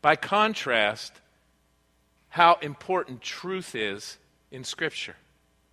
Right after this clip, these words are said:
In fact, in the upper room, when Jesus is giving his final intimate, long talk with his apostles, John fourteen, "I am the truth,"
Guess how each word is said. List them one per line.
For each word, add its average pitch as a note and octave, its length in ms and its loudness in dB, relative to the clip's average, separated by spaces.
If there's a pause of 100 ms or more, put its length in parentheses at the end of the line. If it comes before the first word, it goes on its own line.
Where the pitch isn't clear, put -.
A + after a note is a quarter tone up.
(1080)
In C#3 100 -4
fact, F3+ 320 10
in F3 80 4
the E3+ 100 6
upper G3 220 8
room, F#3+ 460 4
when D3 160 -2
Jesus E3+ 420 0
is D3+ 140 -4
giving E3+ 320 2
his D3 340 4 (320)
final F3+ 640 6 (1160)
intimate, E3 680 4
long F3 340 4
talk E3+ 400 4
with D3 100 -6
his C#3+ 180 -6
apostles, F3+ 680 4 (680)
John F3+ 260 8
fourteen, E3+ 640 -2 (320)
"I C#3 300 6
am E3 360 -2
the B2+ 80 -6
truth," - 520 -12